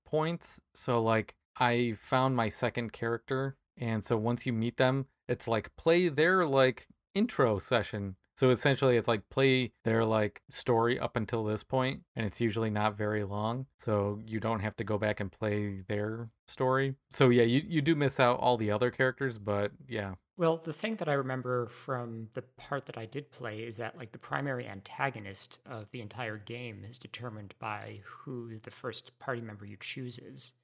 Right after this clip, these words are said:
Speaker 2: And, like, the antagonist for the other secondary characters, like, they fail somewhere along the way. So, like, there's a point in the game where, like, everything you're doing is entirely dependent on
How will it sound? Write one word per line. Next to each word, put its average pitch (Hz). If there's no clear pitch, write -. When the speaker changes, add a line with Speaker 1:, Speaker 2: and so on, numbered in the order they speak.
Speaker 2:
And, 113
like, 113
the 120
antagonist 113
for 110
the 110
other 123
secondary 113
characters, 110
like, 113
they 123
fail 117
somewhere 113
along 104
the 104
way. 107
So, -
like, 113
there's 131
a 127
point 160
in 123
the 117
game 113
where, 110
like, 110
everything 131
you're 113
doing 117
is 113
entirely 113
dependent 113
on 107